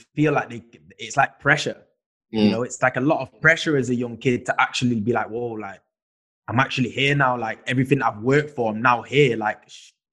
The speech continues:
Speaker 1: and then they're like, they're not really free when they're training. You know,
Speaker 2: Yeah,
Speaker 1: like, you can
Speaker 2: yeah, yeah.
Speaker 1: see, you can see
Speaker 2: Yeah.
Speaker 1: them kind of guys,
Speaker 2: Yeah.
Speaker 1: and it's like, for you, that's why I wanted to know, like, for you, like, how it kind of was, 'cause obviously I know your character, I know how you are,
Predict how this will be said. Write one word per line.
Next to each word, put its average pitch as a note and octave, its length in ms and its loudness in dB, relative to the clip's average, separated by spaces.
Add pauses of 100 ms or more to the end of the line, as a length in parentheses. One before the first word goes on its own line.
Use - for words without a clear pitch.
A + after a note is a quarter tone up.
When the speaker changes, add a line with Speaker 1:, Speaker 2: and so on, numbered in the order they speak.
Speaker 1:
and A#2+ 120 0
then B2 140 2
they're B2 100 0
like, B2 320 2
they're B2+ 100 -2
not D3 220 2
really C3+ 220 2
free D#3 380 0
when C#3+ 160 -2
they're B2 80 -6
training. D3+ 440 0 (340)
You A#2 80 -12
know, B2 100 -2
Speaker 2:
Yeah, C#3+ 100 4
Speaker 1:
like, C3+ 80 2
you A2 60 -4
can - 80 -10
Speaker 2:
yeah, A#2+ 120 -4
yeah. - 60 -4
Speaker 1:
see, E3+ 260 -2
you C3 140 -8
can - 180 -20
see A2 100 -18
Speaker 2:
Yeah. A2+ 120 2
Speaker 1:
them G#2+ 180 2
kind C#3 140 2
of A#2 100 -4
guys, A2+ 260 0
Speaker 2:
Yeah. A#2 60 -10
Speaker 1:
and A2+ 80 -12
it's - 180 -20
like, B2 140 -18 (640)
for D#3 60 6
you, D#3+ 320 2
that's D#3+ 200 0
why E3 120 4
I - 20 4
wanted D3+ 280 -2
to D3 100 -2
know, C3+ 140 2
like, B2+ 260 2
for - 120 -16
you, D3+ 280 0
like, C3 200 -2
how B2 220 0
it A#2+ 140 -4
kind B2 220 0
of G#2 160 -12
was, C#3+ 360 0 (300)
'cause A#2 120 -6
obviously C3+ 280 0
I C3+ 120 4
know C#3 160 -6
your B2 220 -2
character, C#3 460 2
I B2 100 4
know B2+ 120 -2
how A#2 160 -2
you A2 260 -8
are, A#2 300 2